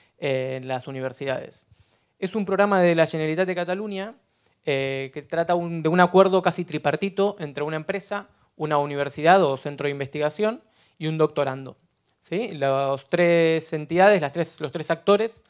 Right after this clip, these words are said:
se ponen de acuerdo en un proyecto de investigación que tiene que ser, eh, productivo tanto para la universidad, eh, como para la empresa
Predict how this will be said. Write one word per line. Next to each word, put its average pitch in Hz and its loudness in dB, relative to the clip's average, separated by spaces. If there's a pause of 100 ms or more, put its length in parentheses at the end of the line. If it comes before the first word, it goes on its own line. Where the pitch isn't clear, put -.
(220)
se - -10
ponen 156 -2
de 151 2
acuerdo 165 4
en 147 -4
un 147 -10
proyecto 147 -6
de 143 -6
investigación 143 -6 (500)
que 143 -10
tiene 143 -8
que 143 -6
ser, 147 -2
eh, 135 -10
productivo 147 -6
tanto 147 -6
para - -6
la 139 -4
universidad, 139 0 (560)
eh, 131 -4
como 135 -6
para 135 0
la 139 0
empresa 196 -4